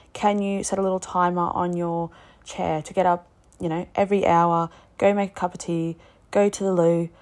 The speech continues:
Like, how can you get creative with your steps, with your movement throughout the day?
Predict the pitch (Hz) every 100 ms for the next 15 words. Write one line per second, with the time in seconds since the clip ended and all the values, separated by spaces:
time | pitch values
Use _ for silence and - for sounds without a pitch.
0 | _ - 190 - - - 196 202 - 220
1 | 208 190 185 175 175 - - - 185 180
2 | - - 185 175 175 180 175 175 185 226
3 | 214 - 180 170 - - 175 170 185 175
4 | 165 160 160 - - 175 160 - - 170
5 | 156 -